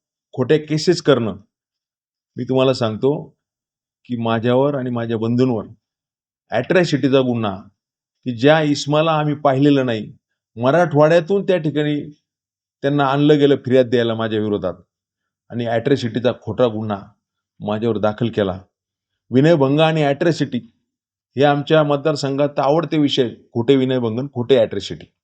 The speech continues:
आणि म्हणून या दहशतीच्या विरोधात कोणीतरी बोललं पाहिजे, कोणीतरी आपली भूमिका मांडली पाहिजे, म्हणून मी या ठिकाणी ही भूमिका आज मांडत आहे.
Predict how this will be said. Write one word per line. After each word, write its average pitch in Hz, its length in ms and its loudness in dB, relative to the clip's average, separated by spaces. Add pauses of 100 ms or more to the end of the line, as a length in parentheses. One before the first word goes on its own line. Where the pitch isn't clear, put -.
(880)
आणि 156 520 -2 (1200)
म्हणून 131 540 2 (960)
या 151 180 2
दहशतीच्या 143 640 0
विरोधात 113 380 -2 (680)
कोणीतरी 120 380 -4
बोललं 131 320 0
पाहिजे, 135 320 -4 (920)
कोणीतरी 123 680 -2
आपली 120 220 -6
भूमिका 123 380 -2
मांडली 120 280 -2
पाहिजे, 101 460 -4 (760)
म्हणून 120 260 -2
मी 127 140 0
या 120 100 2
ठिकाणी 113 340 -4
ही 107 140 -4
भूमिका 104 420 -2
आज 98 180 -6 (580)
मांडत 110 360 0
आहे. 135 320 -2